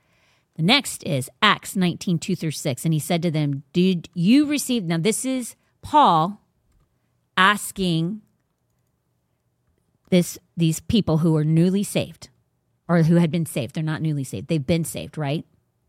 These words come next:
He was asking them if they had been baptized in the Holy Spirit. And this is what they said. So you can have the indwelling of the Holy Spirit and be saved and be baptized,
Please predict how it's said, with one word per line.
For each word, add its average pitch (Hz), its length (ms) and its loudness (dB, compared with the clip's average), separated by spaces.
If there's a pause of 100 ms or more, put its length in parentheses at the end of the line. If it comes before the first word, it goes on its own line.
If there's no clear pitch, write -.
(1200)
He 180 80 -2
was 165 120 0
asking 202 320 0
them 170 180 0
if 151 140 -4
they 170 80 -2
had 156 180 0
been 139 140 -2
baptized 156 580 -4
in 151 60 -2
the 151 60 -2
Holy 139 200 -2
Spirit. 131 380 -6
And 139 120 -4
this 139 140 -4
is 151 140 -6
what 135 140 -8
they 135 100 -6
said. - 280 -6 (340)
So - 120 -4
you 185 160 4
can 254 720 2 (1000)
have 185 180 2
the 185 140 -2
indwelling 277 540 4
of 220 100 -2
the 190 100 0
Holy 185 260 0
Spirit 147 440 -4 (120)
and 202 260 2
be 175 120 0
saved - 540 -4 (720)
and 220 200 4
be 254 80 2
baptized, - 720 -4